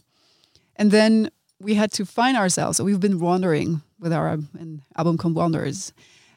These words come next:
And then we found ourselves and you s-, and we p-, confirmed that we affirmed that we're pirates. That's why it's actually called just Pirates.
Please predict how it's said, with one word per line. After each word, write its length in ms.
And 400
then 160
we 120
found 320
ourselves 420
and 100
you 60
s-, 260
and 140
we 240
p-, 80
confirmed 460
that 60
we 160
affirmed 560
that 80
we're 140
pirates. 800
That's 240
why 140
it's 140
actually 260
called 360
just 320
Pirates. 600